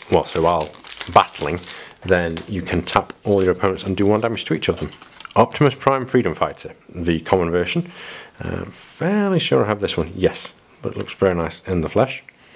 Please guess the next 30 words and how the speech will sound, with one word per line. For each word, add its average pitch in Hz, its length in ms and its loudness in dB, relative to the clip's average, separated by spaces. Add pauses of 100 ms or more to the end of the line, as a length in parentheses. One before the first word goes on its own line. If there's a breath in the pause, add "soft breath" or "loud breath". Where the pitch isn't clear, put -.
(500 loud breath)
Um, 87 560 -6 (580)
repair 95 320 2
one 90 120 2
damage 87 220 -2
from 92 120 -4
each - 100 -4
of 92 80 4
your 90 140 2
Autobots 90 380 0
when 87 100 0
you 78 60 -2
flip - 240 -4
to - 120 -8
this - 160 -6
mode. 131 280 2 (400)
Obviously 101 280 2
will 92 80 2
go 90 160 4
well 85 200 2 (340)
with 90 140 0
Cargo 101 320 2
Trailer, 101 400 0 (300)
and 85 160 -2
then 82 120 -2
Bold 82 280 0
two 87 180 -2
there 78 240 -2
as - 120 -6
well. 104 240 2 (920 loud breath)
Uh, 92 260 -4